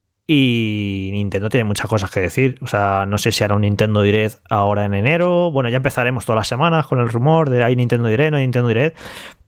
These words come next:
Hace siglos que no hacen un Nintendo Direct. De hecho, hay gente que opina que han abandonado el formato y no lo van a, y no lo van a recuperar.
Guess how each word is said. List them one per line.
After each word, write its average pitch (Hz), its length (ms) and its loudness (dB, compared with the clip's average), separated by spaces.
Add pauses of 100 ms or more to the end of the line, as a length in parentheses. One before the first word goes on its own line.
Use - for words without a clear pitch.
Hace 147 180 0
siglos 151 320 0
que 143 100 -4
no 135 60 0
hacen 143 160 0
un 139 60 2
Nintendo 131 360 2
Direct. 120 340 0
De 123 100 -4
hecho, 127 140 0
hay 123 60 0
gente 120 200 -2
que 113 140 -2
opina 117 340 0
que 107 400 -2
han 120 140 0
abandonado 117 340 0
el 107 40 0
formato 107 440 0
y 131 40 0
no 117 140 0
lo 107 200 2
van 104 200 2
a, 98 480 -4
y 120 120 2
no 110 80 4
lo 113 80 4
van 113 100 2
a 104 80 2
recuperar. 104 560 0